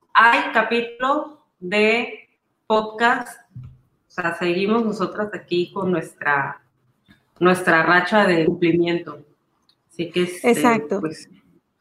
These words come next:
Speaker 1: eh, yo no sé si ya avisaste a los chicos. A ver, ya estamos en vivo, les
Speaker 2: Ay.
Speaker 1: voy a decir. Ya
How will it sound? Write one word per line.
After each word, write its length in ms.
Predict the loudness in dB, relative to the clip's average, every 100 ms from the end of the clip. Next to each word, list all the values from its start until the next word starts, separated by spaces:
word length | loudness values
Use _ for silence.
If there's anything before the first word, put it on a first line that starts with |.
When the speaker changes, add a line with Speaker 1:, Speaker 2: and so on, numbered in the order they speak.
| _ _ _ _ -20 _ -20 _ _ _ _ _ _ _ _
Speaker 1:
eh, 480 | 2 4 4 4 2
yo 100 | 2
no 160 | 2 0
sé 240 | 0 -2
si 580 | -2 0 2 4 4 2 -2 -18 _ -2
ya 120 | 0
avisaste 500 | 0 0 -2 0 2
a 80 | 2
los 180 | 0 -8
chicos. 380 | -18 -8 -8 -8 -12
A 140 | -10
ver, 220 | -10 -12 _
ya 180 | -8 -4
estamos 380 | -4 -4 -6 -2
en 100 | 0
vivo, 240 | 0 -2 -4
les 80 | -8
Speaker 2:
Ay. 60 |
Speaker 1:
voy 120 | -8 -12
a 40 |
decir. 260 | -14 _ _ _ _ _ _ _
Ya 120 | -12